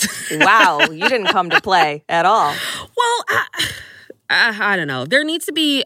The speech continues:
Speaker 2: accountability. Like, I know in my town where, like, I graduated high school, there have been so many
Speaker 1: Yeah.
Speaker 2: drug-related deaths.
Speaker 1: Mine too.
Speaker 2: And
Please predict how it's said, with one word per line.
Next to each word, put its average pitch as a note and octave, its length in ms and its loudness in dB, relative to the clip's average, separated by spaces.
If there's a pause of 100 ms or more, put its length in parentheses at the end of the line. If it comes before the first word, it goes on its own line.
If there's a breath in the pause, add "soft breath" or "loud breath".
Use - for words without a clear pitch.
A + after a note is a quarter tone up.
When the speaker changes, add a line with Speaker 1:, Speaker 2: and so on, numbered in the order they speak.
Speaker 2:
accountability. G3 840 -2
Like, F3 240 -4
I F#3+ 140 -2
know B3+ 320 -2 (320 loud breath)
in G3 120 -2
my F3 200 -2
town C4+ 540 0
where, F#3+ 560 0 (480)
like, F3 160 -2
I F3+ 80 0
graduated F3+ 460 -2
high E3 160 -6
school, A3+ 240 -4
there F#3+ 160 0
have F#3+ 120 -4
been F#3 200 -2
so F3 340 -4
many E3 400 0
Speaker 1:
Yeah. E3+ 160 -2
Speaker 2:
drug-related D3+ 640 -4
deaths. C3 380 -4
Speaker 1:
Mine D3 200 -12
too. D3 220 -12 (260 loud breath)
Speaker 2:
And F3 560 -2